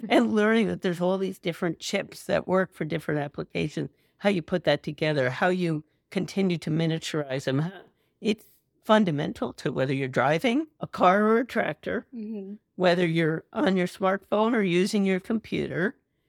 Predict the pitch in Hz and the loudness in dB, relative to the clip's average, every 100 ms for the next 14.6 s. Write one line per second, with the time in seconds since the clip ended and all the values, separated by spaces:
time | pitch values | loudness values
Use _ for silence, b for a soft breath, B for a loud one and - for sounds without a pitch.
0 | _ - 220 233 196 185 180 180 180 - | _ -4 2 4 4 2 4 2 2 -2
1 | 202 180 175 - 151 - 190 151 - 190 | -2 2 0 -2 -8 -6 -10 -6 -2 -2
2 | 160 151 165 156 - 294 262 226 190 185 | -2 -4 -4 -4 -2 2 4 6 4 2
3 | - _ _ _ - 151 190 208 202 160 | -8 _ _ _ -8 -4 2 2 4 0
4 | - 196 185 165 156 185 - 151 175 127 | 2 4 4 2 -4 -6 -6 -6 -4 -4
5 | 127 214 220 220 - - - - 143 143 | 0 0 0 -8 -8 -10 -10 -12 -8 -8
6 | - - 160 - 147 - 143 143 139 - | -6 -6 -4 -4 -4 -2 0 2 0 -2
7 | - 135 - _ _ _ - 196 180 180 | 0 0 0 _ _ _ 0 0 4 2
8 | 135 - 214 220 - 151 151 151 - 165 | 2 -2 -6 -4 -4 -4 0 0 2 0
9 | 160 143 151 131 151 156 160 139 135 139 | 2 2 0 0 -2 -2 -4 -4 -6 0
10 | 147 147 151 151 - 135 - - 139 135 | 2 4 4 0 -8 -10 -10 -6 -4 -2
11 | 156 143 - 120 - _ _ _ 175 160 | 0 -2 -2 -6 -6 _ _ _ -2 0
12 | 156 - 143 131 147 - 135 - 151 143 | 0 2 0 0 -4 -4 -4 0 0 0
13 | 175 160 185 180 208 214 170 151 170 202 | -2 2 4 4 4 4 2 2 2 2
14 | 147 147 156 160 170 143 | -2 -6 -8 -8 -4 -4